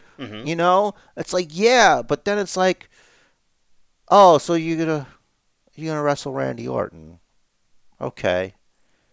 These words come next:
Speaker 1: The
Speaker 2: And
Speaker 1: Legend Killer.
Speaker 2: and then you're gonna have a cinematic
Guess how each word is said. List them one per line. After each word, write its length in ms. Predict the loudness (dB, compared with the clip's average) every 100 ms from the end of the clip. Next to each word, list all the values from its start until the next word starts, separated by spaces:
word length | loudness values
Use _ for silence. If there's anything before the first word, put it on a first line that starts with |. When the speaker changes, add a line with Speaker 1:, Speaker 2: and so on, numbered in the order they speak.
| _
Speaker 1:
The 60 | -4
Speaker 2:
And 80 | -2
Speaker 1:
Legend 300 | -2 -6 -12
Killer. 380 | -12 -10 -10 -6
Speaker 2:
and 180 | -2 -2
then 100 | -2
you're 100 | -2
gonna 180 | 0
have 520 | 2 6 6 4 0 _ _ _ -20 -20 _ _ _ -20 _ _ -4
a 440 | 2 4 4 2 -4 -16 _ _ _ _ _ _ _ _ _ _ -18
cinematic 640 | -10 -8 -6 -4 -2 -2